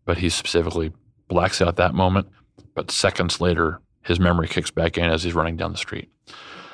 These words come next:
So it became a, uh, a show for a judge and a jury in trial to show what happened and bringing these witnesses in that saw the dispute happen.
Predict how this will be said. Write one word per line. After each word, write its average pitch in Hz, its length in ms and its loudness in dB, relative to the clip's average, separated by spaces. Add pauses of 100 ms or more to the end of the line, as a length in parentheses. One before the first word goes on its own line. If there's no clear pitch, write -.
So 120 180 4
it 120 80 2
became 117 460 4
a, 107 300 6
uh, 98 220 2 (320)
a - 80 2
show 117 420 6
for 95 420 2
a - 140 -4
judge 98 340 4
and 90 80 2
a 87 60 2
jury 87 460 2 (500)
in 92 140 -2
trial 95 340 4
to 85 80 -2
show 90 320 4
what 87 300 2
happened 92 520 0
and 87 160 -2
bringing 98 360 4
these 92 280 2
witnesses 87 460 2
in 85 180 0
that 82 140 -2
saw 90 220 4
the 90 80 0
dispute 87 340 -2
happen. 82 360 -6